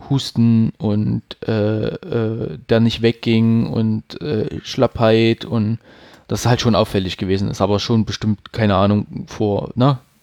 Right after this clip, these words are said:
drei, sechs, acht Wochen so in dem Zeitrahmen. Und bei mir geht's ja jetzt auch schon in die fünfte Woche. Also das ist halt wirklich,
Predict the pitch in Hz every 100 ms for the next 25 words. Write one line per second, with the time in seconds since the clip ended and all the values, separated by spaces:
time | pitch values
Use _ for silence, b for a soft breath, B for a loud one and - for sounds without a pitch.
0 | _ _ - - 107 208 107 208 - -
1 | 107 - 104 117 98 - 101 104 104 -
2 | - - - - B B B B B B
3 | B 110 113 123 120 - 104 - 95 -
4 | - - - 113 - - - - 113 117
5 | - 127 120 131 143 -